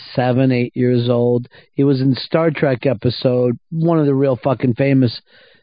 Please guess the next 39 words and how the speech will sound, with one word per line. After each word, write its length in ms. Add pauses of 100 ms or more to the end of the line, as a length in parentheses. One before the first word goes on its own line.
Star 380
Treks. 680 (2000)
It 180
just 220
went 180
on 160
and 100
on. 300 (260)
His 320
fucking, 640
the 120
amount 280 (120)
of 60
work 280
that 60
he's 140
able 200
to 80
do. 120 (400)
And 160
he 200
is 180
right. 280 (580)
Uh, 280 (680)
he 320
and 80
his 100
brother 260
are, 40
like, 180
the 100
sweetest 440
people. 480
They 160
are 100
not 320
fucking 320
caught 260
up, 300